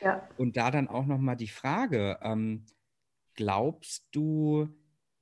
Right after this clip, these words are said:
Speaker 2: dass es wichtig ist? Also wie würdest du das beurteilen? Also wie soll ein Mensch auch für sich das vielleicht vorbereiten? Zum Beispiel, wenn jetzt hier ein Mensch zuhört,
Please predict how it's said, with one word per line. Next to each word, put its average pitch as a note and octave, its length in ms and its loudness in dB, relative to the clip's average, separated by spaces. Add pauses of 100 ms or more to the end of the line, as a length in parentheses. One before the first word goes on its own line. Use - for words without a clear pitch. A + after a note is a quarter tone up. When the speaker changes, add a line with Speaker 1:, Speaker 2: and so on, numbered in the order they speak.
(300)
Speaker 2:
dass A2+ 340 -2
es G2+ 360 -8
wichtig G#2+ 600 -4
ist? - 380 -4
Also A2+ 340 -2
wie C3 180 -2
würdest D3 340 -2
du C3+ 60 -6
das C#3 180 -4
beurteilen? A#2+ 840 -2
Also A#2 480 -4 (420)
wie C3 200 0
soll D#3 260 -2
ein A#2+ 180 -2
Mensch A#2 460 0
auch B2 140 -4
für - 180 -2
sich B2+ 300 -4
das B2+ 200 -6
vielleicht A#2+ 440 -4
vorbereiten? C#3+ 800 -2
Zum G#2 180 -10
Beispiel, A#2+ 340 -4
wenn B2 140 -2
jetzt A#2+ 180 -4
hier C3 320 -2 (420)
ein A#2+ 100 2
Mensch A#2+ 440 0
zuhört, A#2+ 840 -4